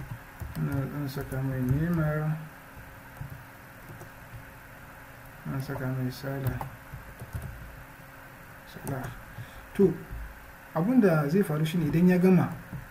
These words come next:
in dai sun gama loading mutum ya gama cika, to wannan good din zai fito ya kamar da wannan ya fito, sai a ci gaba da sound. Yanzu to zan tsire mana bidiyon, sai mu ci gaba da sound. Abun da kuma yake son ƙara da cewa shine kamar yanzu wannan hoton ba shi ba ina son canja, za ku iya taɓa wannan change din.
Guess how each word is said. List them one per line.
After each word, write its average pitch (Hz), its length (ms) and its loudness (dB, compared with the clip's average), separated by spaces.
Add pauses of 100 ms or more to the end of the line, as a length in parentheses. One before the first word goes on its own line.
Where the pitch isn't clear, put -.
(600)
in 175 100 4
dai 175 80 4
sun 185 160 4
gama 190 180 8
loading 151 220 6
mutum 147 160 2
ya 143 80 2
gama 139 160 2
cika, 131 320 -2
to 139 60 0
wannan 170 340 6
good 160 120 4
din 147 120 0
zai 139 120 2
fito 139 220 -2
ya 131 200 2
kamar 143 200 0
da 135 60 0
wannan 131 360 0
ya 123 60 0
fito, 131 200 -4
sai 151 140 0
a 139 40 -2
ci 147 140 -2
gaba 131 160 0
da 123 100 -2
sound. 127 280 -2
Yanzu 160 280 0
to 185 80 6
zan 175 140 6
tsire 165 260 4
mana 165 160 4
bidiyon, 156 340 4 (420)
sai 185 160 6
mu 175 100 6
ci 156 100 0
gaba 147 140 2
da 127 140 -2
sound. 135 360 -2
Abun 208 200 6
da 190 80 10
kuma 190 160 6
yake 190 120 6
son 160 180 2
ƙara 160 220 2
da 135 80 -2
cewa 156 180 0
shine 143 240 0
kamar 156 220 2
yanzu 165 80 6
wannan 160 220 6
hoton 139 400 2
ba 131 100 2
shi 160 120 -2
ba 160 80 4
ina 156 200 6
son 147 160 0
canja, 151 340 2
za 151 120 2
ku 156 100 -4
iya 156 120 2
taɓa 139 200 -2
wannan 143 260 2
change 143 300 0
din. 135 140 0